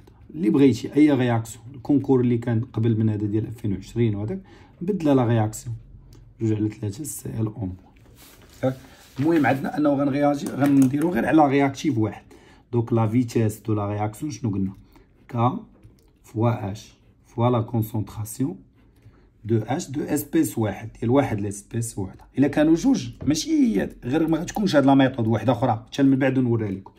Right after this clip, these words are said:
على بويسونس ان. ياك يعني هنا كاين رياكتيف واحد هو هذا السي ال او. الا كانوا دو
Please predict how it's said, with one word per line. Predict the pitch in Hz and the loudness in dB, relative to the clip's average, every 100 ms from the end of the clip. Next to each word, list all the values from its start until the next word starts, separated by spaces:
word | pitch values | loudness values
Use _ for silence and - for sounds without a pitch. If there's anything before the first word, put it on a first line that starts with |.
| - - - - 123 | -18 -14 -14 -8 0
على | 127 113 | 0 0
بويسونس | 127 113 156 143 - | -2 0 -2 -2 -4
ان. | 110 101 95 - _ _ _ - | -4 -4 -4 -16 _ _ _ -4
ياك | 131 139 - _ _ | -2 -2 -6 _ _
يعني | - - 113 | -14 -2 2
هنا | 139 151 - | 4 2 -2
كاين | 123 | -4
رياكتيف | 110 131 120 - 139 104 | 2 2 2 0 0 0
واحد | 98 - - 110 | -6 -8 -6 -4
هو | 107 | -2
هذا | 95 | -4
السي | 95 - 127 | -12 -12 -12
ال | 87 - | -14 -16
او. | - _ _ _ - _ _ _ _ _ - _ _ - 113 | -20 _ _ _ -20 _ _ _ _ _ -20 _ _ -14 -4
الا | 123 | -2
كانوا | 131 123 123 | 0 2 4
دو | 117 170 | 8 8